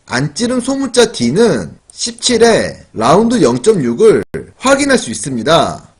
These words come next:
그럼 몸체에 베어링이 들어갈 구멍에는 옵셋으로 중심축을 만들고 원을 이용해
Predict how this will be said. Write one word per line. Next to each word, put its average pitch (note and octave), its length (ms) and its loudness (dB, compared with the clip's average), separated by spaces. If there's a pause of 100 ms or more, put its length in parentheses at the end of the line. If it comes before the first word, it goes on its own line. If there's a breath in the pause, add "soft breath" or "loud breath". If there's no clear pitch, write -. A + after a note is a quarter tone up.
(100)
그럼 F#3 300 2
몸체에 A#2 880 -2 (260)
베어링이 G3+ 560 2
들어갈 C#3+ 400 2
구멍에는 C#3 920 0 (200)
옵셋으로 C#3+ 800 -2 (1300)
중심축을 A3+ 760 -4
만들고 A2 760 -2 (2250)
원을 D3+ 460 0
이용해 B2+ 640 -2